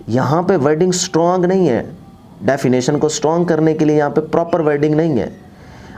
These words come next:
अगर आप थोड़ा सा और आगे लिख देंगे, of an object moving along a circle,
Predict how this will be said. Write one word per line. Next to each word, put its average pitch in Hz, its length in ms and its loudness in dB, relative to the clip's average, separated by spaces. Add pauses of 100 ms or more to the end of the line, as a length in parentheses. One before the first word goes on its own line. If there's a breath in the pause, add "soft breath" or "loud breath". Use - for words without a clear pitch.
(120 loud breath)
अगर 175 180 0
आप 196 220 -4
थोड़ा 190 220 2
सा 208 120 -2
और 180 240 2
आगे 170 220 0
लिख 170 200 2
देंगे, 151 320 2
of 147 240 0
an 143 140 -2
object 139 400 0
moving 156 420 2
along 156 240 0
a 123 200 -2
circle, 131 340 -2